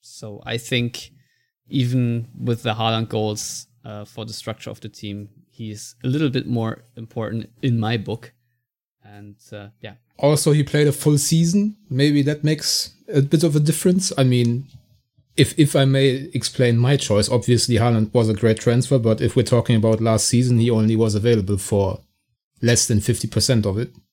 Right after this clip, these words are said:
Speaker 2: So maybe if we were looking at this down the road, who will prove to be the better signing, obviously that's probably going to be the, one of the best young strikers in the world. But <laughs> just looking at last season, I don't know how it's not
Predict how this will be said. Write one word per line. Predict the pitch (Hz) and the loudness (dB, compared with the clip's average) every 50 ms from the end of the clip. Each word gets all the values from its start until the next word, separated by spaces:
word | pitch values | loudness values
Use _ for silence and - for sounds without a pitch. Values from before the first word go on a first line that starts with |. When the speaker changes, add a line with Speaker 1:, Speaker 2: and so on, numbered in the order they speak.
| _ _ _ _ | _ _ _ _
Speaker 2:
So | - - 123 113 107 107 101 | -4 0 2 2 2 2 2
maybe | - - 123 117 117 110 117 113 117 113 | 0 0 2 2 2 2 2 0 0 0
if | 123 117 - | -2 -2 0
we | 135 127 | 2 2
were | 117 117 117 113 | 4 4 2 2
looking | 120 117 - 127 117 110 | 2 0 0 0 0 0
at | 107 104 - | 0 0 0
this | 117 104 - | -2 0 2
down | - 117 113 113 | 2 2 2 2
the | 110 107 | 2 2
road, | 110 113 123 131 113 | 2 2 2 2 0
who | - 120 120 | 0 0 0
will | 110 117 123 110 | 2 2 2 0
prove | - - - 143 151 143 - | 0 0 0 2 2 2 0
to | - 143 | -2 0
be | 135 147 147 | 0 2 2
the | 147 139 | 2 2
better | 120 143 139 - 139 | 2 0 0 0 0
signing, | - - 147 139 135 123 120 120 | 0 0 0 2 2 2 2 0
obviously | 113 - 127 117 95 - - 117 | 0 0 0 0 0 0 0 0
that's | 110 110 104 - | 2 0 0 -2
probably | - - 127 120 117 113 110 | -2 0 2 2 2 2 2
going | 104 110 117 113 107 | 2 2 2 2 2
to | 101 - | 0 0
be | 107 107 117 117 117 | 0 0 2 2 2
the, | 110 110 113 110 104 104 101 - _ - - - - - _ _ _ _ _ _ _ | 2 2 2 2 2 0 -2 -4 _ -18 -20 -20 -20 -20 _ _ _ _ _ _ _
one | - 113 110 113 | 0 2 2 2
of | 107 - | 2 0
the | - 123 | -2 -2
best | 107 107 117 117 - - | 0 2 2 2 2 2
young | 123 113 113 - | 2 2 2 2
strikers | - - 127 110 110 - - 107 | 0 0 2 2 2 2 2 2
in | 113 113 | 2 2
the | 113 110 | 2 4
world. | 110 120 131 147 147 - | 4 2 2 2 0 0
But | - 110 107 - - - - - - - - | -2 -4 -4 -6 -10 -14 -6 -4 -4 -2 -2
<laughs> | 170 - 101 - _ - | -4 -6 -10 -14 _ -2
just | - 135 117 - - | 0 2 2 2 2
looking | 135 127 - 135 127 120 | 2 2 2 2 2 2
at | 113 104 | 2 2
last | 120 123 123 120 - - | 2 2 2 2 0 0
season, | - 131 143 143 143 147 139 | 2 2 2 2 2 0 0
I | 123 | 0
don't | 127 120 117 | 0 2 2
know | 117 117 104 | 2 2 2
how | 117 120 | 0 0
it's | 110 - - - | -2 0 0 2
not | 131 131 117 - | 2 2 0 -4